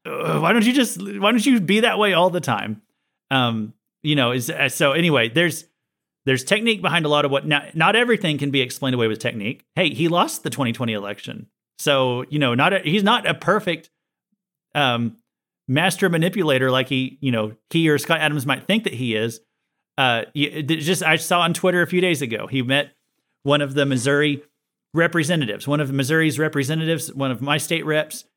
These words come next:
traveled up to Iowa and met with Trump and reported on this on his Twitter. And Trump's quote on what he said to this representative, he said, "Hi, I'm a representative from Missouri."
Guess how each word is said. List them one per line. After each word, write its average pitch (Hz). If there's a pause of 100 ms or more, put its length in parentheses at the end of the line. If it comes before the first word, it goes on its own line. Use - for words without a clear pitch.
traveled 156
up 175
to 180
Iowa 139 (480)
and 123 (100)
met 160
with 170
Trump 123 (340)
and 147
reported 220
on 160
this 143
on 156
his 131
Twitter. 147 (320)
And 160
Trump's 196
quote 226
on 156
what 170
he 175
said 190
to 190
this 170
representative, 175
he 131
said, 151
"Hi, 180
I'm 170
a 160
representative 160
from 151
Missouri." 151